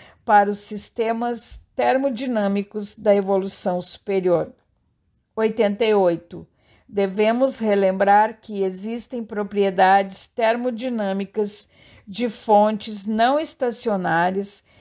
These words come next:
que podem exceder a concentração de energia irradiada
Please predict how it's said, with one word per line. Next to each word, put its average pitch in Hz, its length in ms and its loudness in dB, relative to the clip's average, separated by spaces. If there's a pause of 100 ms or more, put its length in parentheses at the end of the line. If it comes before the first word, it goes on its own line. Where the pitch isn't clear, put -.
(180)
que 285 100 -8
podem 247 520 2
exceder 240 680 2
a 233 80 4
concentração 208 1080 -2
de 202 120 0
energia 196 840 0
irradiada 196 1080 0